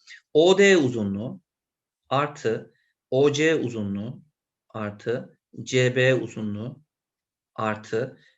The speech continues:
e, tamam, şöyle geliyorum bakın, B L artı K N. B L ile K N'nin toplamı zaten bakın böyle geleceksiniz, böyle gideceksiniz, böyle gideceksiniz. Yani B L ile K N'nin toplamı zaten yine tekrardan dört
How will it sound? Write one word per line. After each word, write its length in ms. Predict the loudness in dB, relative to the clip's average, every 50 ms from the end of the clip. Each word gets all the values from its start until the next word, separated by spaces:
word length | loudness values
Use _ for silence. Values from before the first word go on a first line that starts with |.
| _ _ -14
e, 100 | -10 -4
tamam, 500 | -2 -2 0 0 -2 -4 -6 -12 _ _
şöyle 320 | -10 -2 0 2 2 2 2
geliyorum 380 | 0 0 -2 -2 -4 -4 -6
bakın, 280 | -8 -8 -8 -6 0 4
B 280 | 6 6 6 6 6
L 340 | 4 4 4 4 0 -4 -12 _ _ _ _ _ _ -6
artı 520 | -2 -2 -2 -2 -2 -6 -6 -6 -8 -10
K 320 | -4 -2 2 2 2 2 2
N. 240 | 0 -2 -2 2 4
B 200 | 4 4 6 4
L 20 |
ile 280 | 4 4 4 2 2 0
K 180 | 0 0 0
N'nin 360 | 2 2 2 0 0 -2 -2
toplamı 380 | -4 -8 -8 -6 -4 -2 -2 0
zaten 220 | 0 -2 -2 -2
bakın 220 | -4 -4 -2 0 2
böyle 200 | 4 4 4 4
geleceksiniz, 440 | 4 2 2 0 -6 -8 -8 -6 -4
böyle 140 | -2 -2
gideceksiniz, 320 | -2 -4 -4 -6 -6 -4 -2
böyle 140 | 0 0 0
gideceksiniz. 360 | -2 -2 -8 -10 -12 _ _ -20 -20 -20 -14 _ -4
Yani 200 | -2 -2 2 4
B 200 | 6 6 6 6
L 20 |
ile 220 | 6 4 4 4 0
K 200 | 0 0 0 2
N'nin 240 | 2 0 0 -2
toplamı 380 | -2 -4 -4 -2 0 0 0 0
zaten 540 | 2 2 2 2 2 0 0 0 2 2 2
yine 220 | 0 0 0 0
tekrardan 640 | -2 -2 -2 0 0 0 0 0 -4 -6 -4 -2 0
dört 320 | 2 4 2 2 0